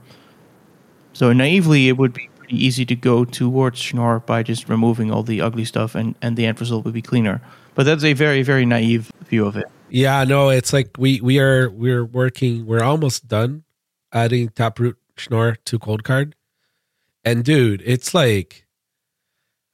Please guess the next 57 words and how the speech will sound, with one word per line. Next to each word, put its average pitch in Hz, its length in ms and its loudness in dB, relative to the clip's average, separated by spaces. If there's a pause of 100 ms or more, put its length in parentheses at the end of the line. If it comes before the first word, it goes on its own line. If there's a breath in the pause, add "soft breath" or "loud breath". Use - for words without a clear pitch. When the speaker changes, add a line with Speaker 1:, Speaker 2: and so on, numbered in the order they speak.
(140)
Speaker 1:
Taproot 190 320 0
Speaker 2:
<sighs> 196 360 6
Speaker 1:
complexity, 208 480 0
that's 160 180 4
Speaker 2:
Yeah. 113 80 2
Speaker 1:
a - 60 -4
different - 240 -6
story, 107 220 0
right? 120 180 2
If 139 80 -2
you 143 120 0
wanna 147 160 2
do, 143 400 0
well, 151 220 0
if 156 120 -2
you 160 80 2
wanna 160 140 4
do 147 100 2
anything 180 260 4
Speaker 2:
Well, 202 100 6
Speaker 1:
but 202 60 6
Speaker 2:
no, 196 120 2
I 175 80 2
mean, 175 120 0
just 185 180 0
the 175 80 2
basic 131 540 0
Schnorr 127 320 0
signing. 120 440 0
Like, 120 160 0
I 151 60 2
mean, 127 140 2
it's 135 200 0
not 143 180 0
gonna 123 140 0
go 110 120 0
all 110 280 0
the 101 100 -6
way 101 220 -2
to 104 160 -6
all 101 160 -6
the 101 80 -8
Taproot 101 340 -4
features 98 360 -12
and 98 100 -14
stuff, 95 280 -14
right? 110 220 -6
I 110 80 -4
mean, 117 120 -4
I'm 117 120 -6
talking 127 240 -4
about 110 180 -4
just, 101 200 -8
like, 101 140 -10
the 104 100 -12
basics. 98 420 -12
And 104 240 -10